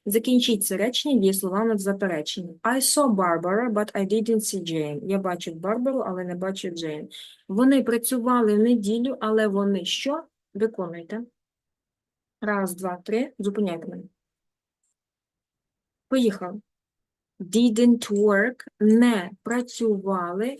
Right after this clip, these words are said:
у вівторок. Вони поїхали на пошту, але поставте, будь ласка, заперечення. Didn't, перша форма від де?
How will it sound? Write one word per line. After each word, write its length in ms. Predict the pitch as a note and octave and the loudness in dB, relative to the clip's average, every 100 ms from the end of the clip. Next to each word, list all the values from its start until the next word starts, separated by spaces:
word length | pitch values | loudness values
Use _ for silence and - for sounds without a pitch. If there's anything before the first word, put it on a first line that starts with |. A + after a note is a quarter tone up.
| _ | _
у 220 | G3 A#3+ | 0 2
вівторок. 600 | A#3 A3 - F#3 E3+ D#3+ _ _ _ - - - | 4 2 0 -6 -4 -10 _ _ _ -20 -18 -2
Вони 320 | A3 B3 C4+ | 4 6 4
поїхали 920 | - D4+ D#4 E4+ F4 D4 - F#3+ F#3+ | 2 4 4 4 4 4 2 -2 -2
на 140 | F#3 | -2
пошту, 680 | F#3 - F3+ F3 - F3 F3 - | -6 -4 -4 -4 -8 -8 -8 -2
але 540 | A3+ B3 A#3 G#3+ B3 - | 0 4 4 2 0 -2
поставте, 600 | G#3+ - - E3 E3 F3+ | -2 0 -4 -8 -6 -8
будь 200 | F#3 F3+ | -6 -6
ласка, 320 | F3+ - G3 | -6 -4 -2
заперечення. 800 | F#3+ F#3 F3+ F3+ F3 - A#3+ A3 | -2 -2 0 0 0 2 4 4
Didn't, 520 | F3+ F#3+ F#3+ B3+ - | 4 2 4 2 2
перша 300 | G#3 G#3 G#3+ | 0 0 0
форма 360 | G#3+ G#3+ G3+ | 2 4 4
від 260 | F#3 F#3+ E3 | 2 -2 0
де? 200 | E3+ E3+ | -2 -2